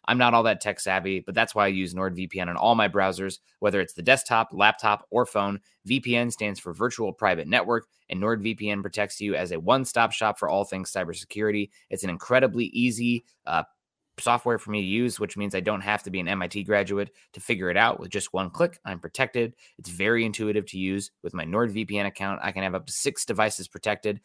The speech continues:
I no longer have to worry about hackers, malicious sites, and pop-ups. For the price of a single cup of coffee per month, I have complete peace of mind knowing that all of my devices and data are protected.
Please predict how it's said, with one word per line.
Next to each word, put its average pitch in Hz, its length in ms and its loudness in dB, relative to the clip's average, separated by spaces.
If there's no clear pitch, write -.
I 92 80 4
no 95 180 2
longer 101 280 2
have 98 100 -2
to 95 80 -8
worry 92 140 0
about 78 160 -6
hackers, 101 440 2
malicious 92 360 -4
sites, 98 240 -2
and 85 100 -12
pop-ups. 110 460 2
For - 80 -2
the 98 80 4
price 131 260 4
of 107 80 -2
a 104 40 -2
single 110 240 -2
cup - 180 -2
of 95 80 -8
coffee 104 300 2
per 92 100 -8
month, 120 320 0
I - 80 -8
have 87 160 0
complete 113 400 -2
peace 123 200 -2
of 98 100 -4
mind 101 280 2
knowing 98 260 0
that 82 100 -2
all 95 120 0
of 92 80 0
my 92 120 0
devices 92 560 -2
and 107 180 2
data 101 320 4
are 90 100 -4
protected. 107 600 -4